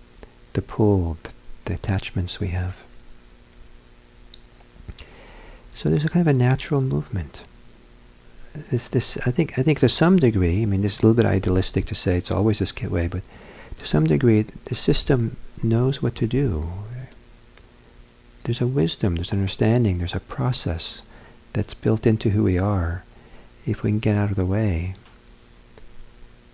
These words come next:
But get out of the way with awareness, with upright, alert attention, and just let this,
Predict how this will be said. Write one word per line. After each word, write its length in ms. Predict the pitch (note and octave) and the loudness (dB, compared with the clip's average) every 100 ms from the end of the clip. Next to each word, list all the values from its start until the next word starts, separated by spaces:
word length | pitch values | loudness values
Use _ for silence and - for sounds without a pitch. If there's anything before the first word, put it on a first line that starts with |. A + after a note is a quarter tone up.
| - - - - - - - - - - - - | -20 -20 -20 -20 -20 -20 -20 -20 -20 -20 -20 -4
But 160 | A2 | -2
get 120 | - A#2+ | 2 2
out 120 | A#2+ | 4
of 40 | |
the 100 | A2+ | 4
way 340 | A2 A2+ A#2 G#2+ | 4 4 4 2
with 340 | A2 A2+ - | 2 0 0
awareness, 800 | G#2+ A2+ A#2 B2 F#2+ D2 - - - - - - - - - - - - - - - | -2 0 0 0 -2 -6 -12 -16 -20 -20 -20 -20 -20 -20 -20 -20 -20 -20 -20 -16 -4
with 260 | G#2+ - | -4 -2
upright, 800 | A#2+ G#2+ - A2+ G#2+ A2 A2 - - | -2 -2 0 2 2 2 -2 -10 -10
alert 640 | - F#2+ F#2 G2 A2 - - - - | -4 0 0 0 -2 -10 -18 -18 -14
attention, 680 | - - G2 - F#2+ G#2 A#2 - - - - - - - - - - - | -10 -4 -4 -4 -6 -6 -8 -16 -20 -20 -20 -20 -20 -20 -20 -20 -20 -12
and 100 | A#2+ | -8
just 320 | A2+ - - | -8 -10 -4
let 220 | A#2+ A#2+ | -2 0
this, 360 | - A#2 - | -2 -4 -6